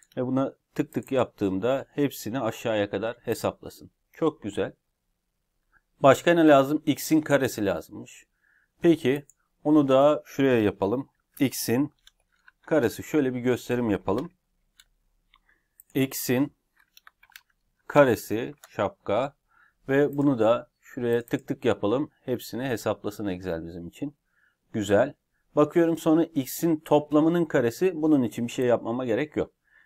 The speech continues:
Şimdi o zaman a'yı hesaplayabilirim. Bakalım b'yi de sonra bakarız. Şuraya a eşittir diyorum ve yanındaki hücreye de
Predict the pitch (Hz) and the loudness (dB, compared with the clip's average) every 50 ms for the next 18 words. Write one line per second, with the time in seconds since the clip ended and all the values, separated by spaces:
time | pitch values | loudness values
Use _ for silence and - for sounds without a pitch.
0 | _ - 160 170 185 175 156 175 175 170 170 156 - - 143 143 151 170 196 196 | _ -6 -2 0 2 2 2 4 4 2 2 2 0 4 6 8 8 8 8 4
1 | 175 175 170 - 180 170 170 - - 175 175 165 170 180 156 117 113 147 - _ | 4 2 2 4 2 2 2 2 0 2 2 2 2 2 0 0 0 -2 -8 _
2 | _ _ _ _ - 139 131 - 135 127 120 120 117 131 131 143 151 143 151 139 | _ _ _ _ -2 -2 0 0 0 0 0 2 2 4 6 6 6 4 4 2
3 | - - 156 151 127 101 92 - - 92 - - - - - _ _ _ _ _ | 2 2 2 2 2 2 0 -2 -2 -6 -6 -6 -12 -16 -20 _ _ _ _ _
4 | _ _ _ - 147 156 160 - - 147 147 160 165 156 139 - 139 131 - - | _ _ _ 2 4 4 4 4 6 8 8 8 8 6 2 -2 -4 -4 -4 -6
5 | - _ - 143 123 107 101 101 101 117 165 190 - _ _ _ - 147 143 139 | -10 _ -2 0 0 0 0 0 0 0 -2 -6 -8 _ _ _ -10 -6 -2 -2
6 | 139 131 131 135 147 147 151 151 147 147 - 156 147 165 156 143 151 151 151 131 | 0 0 2 2 4 4 4 2 2 0 -2 -4 -4 -4 -6 -2 2 2 4 4
7 | 110 98 117 131 - - | 4 2 0 -2 -4 -6